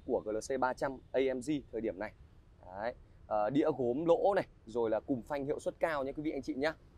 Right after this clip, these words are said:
Đây, dàn lốp thì, ờ, được gia chủ vừa mới thay mới. Đây, tuần thứ mười bốn của năm hai nghìn không trăm hai mươi mốt luôn, quý vị, anh chị ạ.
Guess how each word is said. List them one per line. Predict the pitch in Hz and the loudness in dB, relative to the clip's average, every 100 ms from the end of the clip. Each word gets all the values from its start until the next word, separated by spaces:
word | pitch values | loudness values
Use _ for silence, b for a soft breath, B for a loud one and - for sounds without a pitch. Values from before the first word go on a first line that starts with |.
| - | -8
Đây, | 123 120 - - | -4 -4 -6 -20
dàn | 117 123 123 | -2 0 4
lốp | 165 202 - | 4 4 -2
thì, | 135 120 | 0 4
ờ, | 113 - - - | 4 2 -8 -2
được | 135 - | 0 2
gia | 151 147 | 0 0
chủ | 170 107 101 | 0 -2 2
vừa | 135 | 2
mới | 120 | 2
thay | 131 151 | 0 2
mới. | 139 127 160 - - - - | 4 4 2 -2 -16 -16 -12
Đây, | 113 - - | -12 -16 2
tuần | 127 | 2
thứ | 117 | 2
mười | 139 143 | -2 0
bốn | 110 135 | 2 0
của | 170 | -2
năm | 127 | -4
hai | 139 | -6
nghìn | 123 | -6
không | 113 | -6
trăm | 123 127 | -8 -8
hai | 131 | -2
mươi | |
mốt | 175 220 | 0 0
luôn, | 156 117 | -2 -2
quý | 120 | -4
vị, | 147 | -6
anh | 117 | -6
chị | |
ạ. | 131 | -6